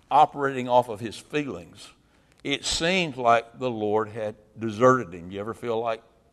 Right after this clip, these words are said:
at times the Lord's deserted you? Well, that's the way David felt. I mean, when we're drowning in troubles and, and, and what we need the most is to get a word from the Lord, it seems we can't get a word from the Lord.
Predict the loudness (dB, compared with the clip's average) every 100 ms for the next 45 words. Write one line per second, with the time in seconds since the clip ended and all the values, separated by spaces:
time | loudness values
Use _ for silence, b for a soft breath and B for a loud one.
0 | _ -12 -12 -12 -10 -10 -8 -4 -4 -4
1 | -8 -2 0 0 -6 -14 -6 -6 -6 -8
2 | -4 -4 -4 -10 -8 -8 -8 _ _ b
3 | b b b -2 0 2 0 2 4 4
4 | 2 -2 -6 0 0 2 -2 -8 -8 -8
5 | b b b -2 -2 -2 -10 -12 -8 -8
6 | -8 -8 2 2 2 -2 -2 -2 -4 -8
7 | -12 -8 -6 2 6 6 2 -12 -12 -8
8 | -8 -8 b b 2 4 6 4 2 -2
9 | -2 0 4 6 4 0 -8 -8 -8 -8
10 | -10 -8 -10 -10 -6 -4 -4 -4 -6 -8
11 | -8 -6 -6